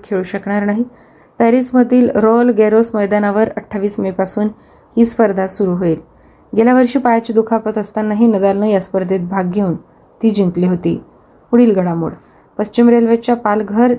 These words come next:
ते बोईसर स्थानकांदरम्यान एकवीस तारखेपर्यंत चार दिवस सकाळच्या वेळी एक ते दोन तासांचा पॉवर ब्लॉक घेणार असल्याचं रेल्वे प्रशासनानं कळवलं.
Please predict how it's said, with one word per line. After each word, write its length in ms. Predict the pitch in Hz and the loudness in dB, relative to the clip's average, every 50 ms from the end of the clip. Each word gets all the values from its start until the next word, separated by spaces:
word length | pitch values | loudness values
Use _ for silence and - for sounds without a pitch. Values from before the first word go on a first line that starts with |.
| - - | 0 0
ते 60 | 226 | -2
बोईसर 560 | 214 185 202 208 214 220 220 - 208 175 165 - - - _ - | 0 2 0 0 0 0 0 -2 -2 -2 -2 -4 -8 -12 _ -20
स्थानकांदरम्यान 920 | - - - 214 214 214 214 214 214 208 208 190 190 196 202 190 175 165 - - - - - - - - _ _ _ _ - | -10 -6 -2 0 0 0 0 0 0 0 0 0 0 0 0 0 -2 -4 -4 -8 -12 -20 -20 -20 -20 -20 _ _ _ _ -2
एकवीस 440 | 233 226 226 247 226 262 285 277 285 | -2 -2 0 2 2 2 2 2 2
तारखेपर्यंत 680 | 254 254 240 233 233 247 240 233 233 233 233 233 226 233 233 233 233 233 - _ _ _ _ - | 2 2 2 2 0 -2 0 0 2 2 2 2 2 2 2 2 0 -2 -6 _ _ _ _ -4
चार 240 | - 226 233 247 247 | -2 0 0 0 0
दिवस 340 | 240 226 208 220 226 220 - - | 0 0 0 0 -2 -2 -4 -10
सकाळच्या 520 | - - 214 214 - 202 208 202 - 208 | -10 -8 -6 -4 -2 -2 -2 -2 -4 -4
वेळी 280 | 196 190 196 196 202 196 - - | -2 0 0 0 0 -2 -2 -6
एक 240 | 196 190 185 - - | -8 -8 -6 -6 -4
ते 60 | 190 | -4
दोन 220 | 180 185 190 185 180 | -2 -2 -2 -2 -2
तासांचा 480 | 185 185 185 - 202 196 185 - 185 - - - - - - _ _ _ _ _ _ _ - | -2 -2 -2 -2 -4 -6 -4 -4 -4 -4 -6 -8 -16 -20 -20 _ _ _ _ _ _ _ -2
पॉवर 240 | 226 226 226 247 | 0 0 0 0
ब्लॉक 300 | 254 233 247 254 262 262 | 0 2 2 0 2 2
घेणार 320 | 262 226 214 214 214 208 202 | 0 -2 -2 -2 -2 -2 -2
असल्याचं 420 | 196 190 - 202 190 185 - 202 | -4 -4 -6 -6 -6 -6 -4 -6
रेल्वे 280 | 196 196 185 175 180 175 | -4 -4 -4 -4 -6 -6
प्रशासनानं 640 | 175 - 180 175 - 180 175 - 185 185 190 185 160 | -6 -8 -8 -8 -8 -10 -8 -6 -6 -4 -4 -4 -2
कळवलं. 360 | 160 165 165 165 160 156 | 0 0 0 2 0 0